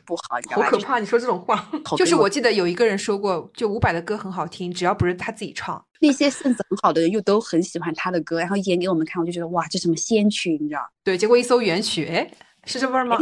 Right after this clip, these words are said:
Speaker 1: 哎。
Speaker 2: <laughs> 非常喜欢伍佰，我当时也没抢到他的演唱会门票，如果下次有机会，我也要去他的演唱会支持一下。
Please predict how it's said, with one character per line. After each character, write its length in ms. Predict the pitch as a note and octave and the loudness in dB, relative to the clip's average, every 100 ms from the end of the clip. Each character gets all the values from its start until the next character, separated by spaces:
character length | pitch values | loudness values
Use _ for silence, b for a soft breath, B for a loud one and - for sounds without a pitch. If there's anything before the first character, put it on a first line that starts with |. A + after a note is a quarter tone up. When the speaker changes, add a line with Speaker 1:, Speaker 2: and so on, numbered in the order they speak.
| - | 0
Speaker 1:
哎。 600 | - - - - F4+ D4+ | -2 -4 -6 -6 0 0
Speaker 2:
<laughs> 100 | C4 | 0
非 120 | D4 | 0
常 60 | B3+ | 0
喜 100 | - | 2
欢 80 | E3+ | 0
伍 60 | |
佰， 180 | F3+ E3 | 0 0
我 80 | D3 | 2
当 160 | G3+ A3 | 0 0
时 140 | A3 | 2
也 100 | F#3+ | 2
没 140 | F3 | 2
抢 160 | F3 E3 | 0 -2
到 60 | E3 | 0
他 100 | G#3 | 0
的 40 | |
演 100 | E3+ | 0
唱 120 | E3 | 0
会 80 | F3 | -2
门 140 | F3 D#3+ | -4 -6
票， 160 | F#3 | -4
如 80 | F3 | -2
果 80 | F#3+ | 0
下 160 | A3 | 2
次 100 | F#3 | 2
有 60 | F3+ | -2
机 160 | D3 F#3 | -4 -4
会， 100 | F3+ | -2
我 140 | E3+ | 2
也 60 | F3+ | 2
要 60 | |
去 120 | F3 | 2
他 80 | - | 0
的 60 | F#3 | 0
演 100 | D#3 | 0
唱 100 | F3 | -2
会 140 | F#3+ | -4
支 140 | F3+ G#3 | -4 -4
持 160 | - | -6
一 60 | - | -6
下。 200 | - | -10